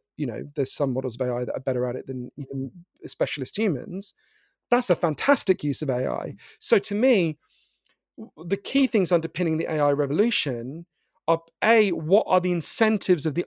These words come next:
underlying systems within which the A I exists? Even in the best system, I would agree with my friends, m-, like my friend Sam Harris, you'd still have to have some restrictions and you have to have, you know, there's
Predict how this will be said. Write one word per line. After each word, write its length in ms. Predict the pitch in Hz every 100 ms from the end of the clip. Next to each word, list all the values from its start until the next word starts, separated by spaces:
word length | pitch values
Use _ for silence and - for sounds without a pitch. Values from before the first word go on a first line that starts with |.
| -
underlying 560 | 180 180 175 160 160
systems 920 | 139 - 220 - 156 131 139 147 - - _ -
within 280 | 185 175 165
which 200 | 165 -
the 80 | 160
A 160 | 147
I 140 | 135 135
exists? 760 | 135 156 175 190 - - - - - - _ _ _
Even 200 | 320 294
in 80 | 233
the 60 |
best 240 | 214 277 -
system, 280 | 175 - 151
I 80 |
would 120 | 143 151
agree 160 | 170
with 100 | 156
my 80 | 147
friends, 560 | - 147 139 131 - - -
m-, 140 | 165 160
like 140 | 160
my 80 | 151
friend 240 | - 151
Sam 160 | - 143
Harris, 340 | 143 208 131
you'd 120 | 143 -
still 180 | 190
have 100 | 143 -
to 80 |
have 80 | 139
some 220 | - 185
restrictions 800 | 156 - - - 143 139 139 - _ _ _
and 120 | 151 147
you 60 |
have 160 | 139 -
to 120 | 147
have, 160 | 127 127 _
you 100 | 175
know, 80 | -
there's 220 | 139 135